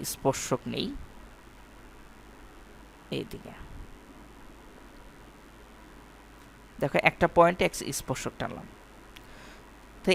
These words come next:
এই স্পর্শকটা এক্স অক্ষের সমান্তরাল না? অবশ্যই সমান্তরাল। এটা যদি এক্স অক্ষ হয়, এটা তোমার যদি এক্স অক্ষ হয়, এটা যদি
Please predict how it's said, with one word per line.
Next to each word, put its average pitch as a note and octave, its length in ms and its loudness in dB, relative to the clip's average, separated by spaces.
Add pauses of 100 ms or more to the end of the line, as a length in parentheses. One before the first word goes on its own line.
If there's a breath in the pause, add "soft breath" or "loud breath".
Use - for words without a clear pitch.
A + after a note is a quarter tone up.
(140)
এই A3 320 8
স্পর্শকটা - 800 8
এক্স - 220 2
অক্ষের F3+ 180 2
সমান্তরাল F#3 540 6
না? F3+ 180 2 (360)
অবশ্যই E3+ 320 6
সমান্তরাল। B2+ 380 2
এটা D3+ 100 2
যদি C#3 200 -4
এক্স - 240 0
অক্ষ D3+ 220 2
হয়, C3+ 280 6 (640 loud breath)
এটা C3+ 180 0
তোমার C3+ 260 0
যদি C3+ 260 0 (100)
এক্স - 280 -2
অক্ষ - 200 0
হয়, D3+ 340 4 (1500)
এটা - 160 -2
যদি B2+ 240 -2